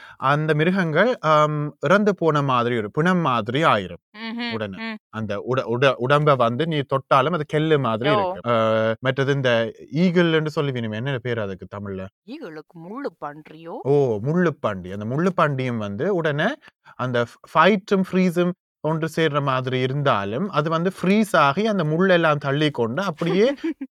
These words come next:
Speaker 1: ஒரு பிணம் மாதிரி நிக்கும்
Speaker 2: ஓ,
Speaker 1: தானே.
Speaker 2: ஓ, ஓ.
Speaker 1: அப்ப அந்த மிருகம் நிக்கும், இது செத்து போச்சுதுன்னுட்டு போயிரும்.
Speaker 2: அ, இப்ப நாங்கள் இந்த கொரோனா டைம்ல இந்த ஃப்ரீஸ் என்ற இந்த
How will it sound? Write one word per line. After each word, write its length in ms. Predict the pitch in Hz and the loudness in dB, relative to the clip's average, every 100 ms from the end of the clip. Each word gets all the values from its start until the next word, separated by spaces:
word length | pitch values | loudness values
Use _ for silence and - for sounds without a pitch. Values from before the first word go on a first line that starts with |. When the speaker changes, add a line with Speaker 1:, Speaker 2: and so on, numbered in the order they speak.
| - | -4
Speaker 1:
ஒரு 420 | 135 135 131 - | 0 0 -2 -4
பிணம் 260 | - 185 208 | 2 4 4
மாதிரி 300 | 175 156 180 | 4 2 2
நிக்கும் 300 | 196 - 233 | 0 0 0
Speaker 2:
ஓ, 40 | |
Speaker 1:
தானே. 200 | - 180 | 0 -4
Speaker 2:
ஓ, 200 | 175 175 | -8 -10
ஓ. 260 | 160 165 165 - _ _ _ _ | -10 -10 -10 -16 _ _ _ _
Speaker 1:
அப்ப 400 | 131 143 214 185 | -4 4 6 8
அந்த 260 | 170 165 156 | 6 4 2
மிருகம் 340 | 156 170 185 | 2 0 0
நிக்கும், 280 | 147 170 208 | 0 0 0
இது 140 | 185 | 0
செத்து 300 | 180 160 160 | 0 0 0
போச்சுதுன்னுட்டு 720 | 151 151 135 135 127 120 123 226 | 2 2 2 0 0 0 0 0
போயிரும். 320 | 226 196 107 90 - - - - | 4 4 4 -4 -14 -16 -18 -6
Speaker 2:
அ, 220 | 196 214 - | 0 0 0
இப்ப 220 | 233 349 | 0 2
நாங்கள் 300 | 302 294 294 | 4 2 -2
இந்த 140 | 269 269 | -4 -2
கொரோனா 380 | 262 262 285 269 247 | 0 2 2 0 0
டைம்ல 240 | 240 240 | -2 -2
இந்த 200 | 277 247 | -4 -4
ஃப்ரீஸ் 500 | - - 269 294 269 | -6 -6 -4 -4 -4
என்ற 300 | 233 220 226 | -4 0 -2
இந்த 160 | 220 | -2